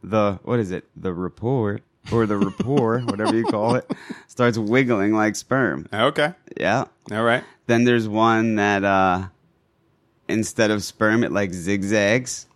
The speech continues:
Speaker 1: Never seen that shit before. And then there's one that's like a tight rain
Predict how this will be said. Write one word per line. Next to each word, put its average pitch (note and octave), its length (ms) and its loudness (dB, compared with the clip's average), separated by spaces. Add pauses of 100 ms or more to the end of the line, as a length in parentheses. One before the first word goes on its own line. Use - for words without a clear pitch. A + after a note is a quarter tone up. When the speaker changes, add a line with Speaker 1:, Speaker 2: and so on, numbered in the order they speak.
Speaker 1:
Never G#2+ 260 2
seen G#2 220 0
that G#2+ 200 2
shit F#2+ 220 -2
before. F#2 480 -4 (920)
And A2+ 140 2
then A#2 100 4
there's A2+ 220 4
one A2 300 0
that's G#2+ 200 -2
like A2 240 0
a G2 60 -4
tight - 420 -2
rain D2 500 -6